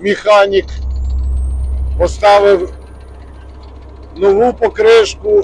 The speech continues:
і використану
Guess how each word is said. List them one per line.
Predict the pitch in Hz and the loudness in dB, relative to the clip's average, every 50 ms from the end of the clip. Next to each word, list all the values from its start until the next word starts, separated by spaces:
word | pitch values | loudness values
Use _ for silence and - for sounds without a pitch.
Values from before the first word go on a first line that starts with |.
| - - 190 | -2 -6 -6
і | 180 - 370 370 370 370 381 - - - - - - - - - - - - - - - - - - - - - - - - - | -2 2 4 4 6 6 4 2 0 -8 -20 -20 -20 -20 -20 -20 -20 -20 -20 -18 -18 -20 -20 -20 -20 -20 -20 -20 -20 -20 -18 -6
використану | 196 220 240 247 - - 208 214 220 208 - - - 214 214 214 214 208 208 208 190 | 2 4 4 4 4 2 2 2 2 2 0 -2 -2 -2 -2 0 0 2 2 2 0